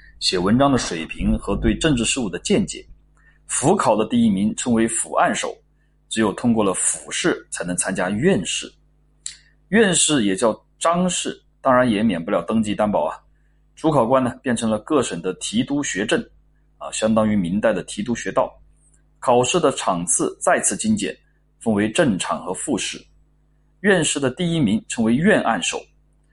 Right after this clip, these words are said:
只有通过了院试，童生才能成为生员，也就是我们常说的秀才。而只有秀才呢，才能可以参加正式的科举考试。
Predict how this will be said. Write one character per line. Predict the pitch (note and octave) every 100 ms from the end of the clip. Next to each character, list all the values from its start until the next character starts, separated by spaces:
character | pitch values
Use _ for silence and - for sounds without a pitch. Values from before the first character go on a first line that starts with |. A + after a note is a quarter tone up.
| _
只 | -
有 | F#2+ E2+ D#2
通 | - C3+ C#3+
过 | C3+ G#2
了 | E2+
院 | D#3 F3+ F2+
试， | - - - _ _ _
童 | - B2+ F3
生 | F3 F#3+ -
才 | - G2
能 | G#2
成 | - G2
为 | G#2+
生 | - F#3 G#3 D#3
员， | D#2 F#2+ - _ _ _
也 | F#2+
就 | G2 A2
是 | G#2+
我 |
们 | F2 F#2
常 | - - G2+
说 | A2
的 | E2
秀 | - - F3+ -
才。 | - - _ _ _ - - - _ _ - -
而 | A#2 A#2
只 | C3
有 | B2
秀 | - - A#3+ D3+
才 | A2
呢， | E2 D#2 - - -
才 | -
能 | G#2
可 | G#2 G#2+
以 | F#2+
参 | - G#2+
加 | G2+
正 | - F#3+ A#2+
式 | -
的 | F2
科 | - -
举 | F#2 E2+
考 | D2+ D2
试。 | -